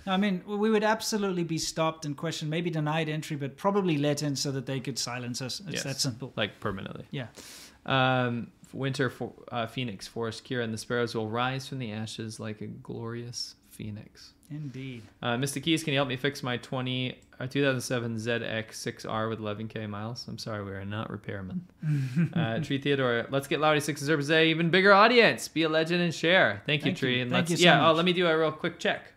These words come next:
Speaker 1: Yeah.
Speaker 2: Um, well,
Speaker 1: There
Speaker 2: that
Speaker 1: we go.
Speaker 2: massive push for subscribers hasn't had a huge impact yet,
Speaker 1: Eh,
Speaker 2: so that's
Speaker 1: give
Speaker 2: why
Speaker 1: it,
Speaker 2: you
Speaker 1: give
Speaker 2: guys
Speaker 1: it a refresh. Give it a refresh.
Speaker 2: I did, I did.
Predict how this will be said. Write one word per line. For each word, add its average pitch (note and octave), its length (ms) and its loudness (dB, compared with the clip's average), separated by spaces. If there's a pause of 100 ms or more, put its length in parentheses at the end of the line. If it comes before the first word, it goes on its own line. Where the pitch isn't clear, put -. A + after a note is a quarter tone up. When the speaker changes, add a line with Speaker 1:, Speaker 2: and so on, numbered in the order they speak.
(540)
Speaker 1:
Yeah. F3+ 140 -10 (420)
Speaker 2:
Um, A#2+ 580 -4
well, B2 160 2
Speaker 1:
There C3 100 6
Speaker 2:
that - 40 2
Speaker 1:
we - 60 -2
go. - 40 -2
Speaker 2:
massive D3+ 420 4
push D3+ 180 0
for C3 120 -2
subscribers A#2+ 680 -4
hasn't D3 420 0
had C#3 180 -2
a A2+ 40 -6
huge D#4+ 340 4
impact A2+ 480 0
yet, A2+ 180 -2
Speaker 1:
Eh, - 20 -6
Speaker 2:
so - 140 -4
that's D3 100 0
Speaker 1:
give - 80 0
Speaker 2:
why C#3+ 40 2
Speaker 1:
it, - 40 2
Speaker 2:
you D3 100 0
Speaker 1:
give B3 100 0
Speaker 2:
guys G#3+ 120 4
Speaker 1:
it G#3 40 2
a G#3+ 60 2
refresh. G#3 340 -4
Give G3 100 -6
it G3+ 60 -8
a G3 40 -6
refresh. D3+ 440 -4
Speaker 2:
I B2 120 -2
did, B2 60 -6
I A#2+ 80 -6
did. A#2+ 260 -10